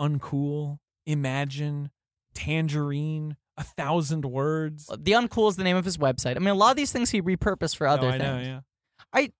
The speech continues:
Speaker 1: Hotel Kisses, In Through the Outdoor.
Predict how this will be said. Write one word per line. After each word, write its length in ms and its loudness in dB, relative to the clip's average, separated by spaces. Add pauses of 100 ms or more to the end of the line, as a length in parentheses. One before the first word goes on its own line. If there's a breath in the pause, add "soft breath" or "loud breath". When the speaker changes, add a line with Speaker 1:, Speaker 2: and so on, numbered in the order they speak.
Speaker 1:
Hotel 680 4
Kisses, 720 -2 (360)
In 220 4
Through 340 2
the 200 0
Outdoor. 680 0